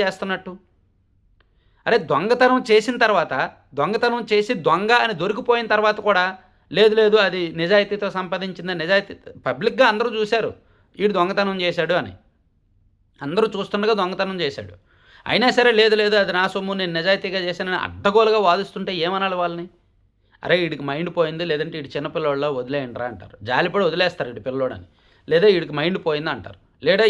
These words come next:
ఈడు పచ్చి మోసాలు, పచ్చి మోసగాడు, పచ్చి అబద్ధాలు కోరు అంటారు. ఇక్కడ జనాలకు తెలుసు రెండు వేల పంతొమ్మిది ఫిబ్రవరిలో అదానీ డేటా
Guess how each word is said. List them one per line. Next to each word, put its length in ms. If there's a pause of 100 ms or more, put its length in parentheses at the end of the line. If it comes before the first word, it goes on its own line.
ఈడు 140 (120)
పచ్చి 420
మోసాలు, 420 (280)
పచ్చి 220 (100)
మోసగాడు, 440
పచ్చి 240
అబద్ధాలు 400
కోరు 240
అంటారు. 240 (760)
ఇక్కడ 200 (760)
జనాలకు 400 (100)
తెలుసు 240 (420)
రెండు 220
వేల 140 (100)
పంతొమ్మిది 420
ఫిబ్రవరిలో 520
అదానీ 260 (100)
డేటా 200